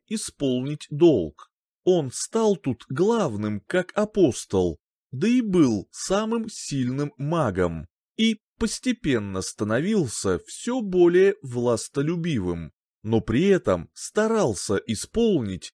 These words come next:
последнее задание. Мощности фабрики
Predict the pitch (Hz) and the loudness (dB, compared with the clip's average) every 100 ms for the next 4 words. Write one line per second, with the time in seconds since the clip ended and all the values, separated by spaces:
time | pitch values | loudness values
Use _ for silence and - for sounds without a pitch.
0 | _ 220 - 160 143 131 131 151 151 - | _ -6 -4 -2 0 0 -4 -6 -8 -6
1 | 131 180 160 113 87 85 80 76 _ _ | -2 0 0 -2 -4 -6 -6 -8 _ _
2 | _ - 107 131 - 101 87 - 104 - | _ -8 0 0 0 -4 -8 -6 -4 2
3 | 196 127 95 - 92 | 2 2 -2 -4 -6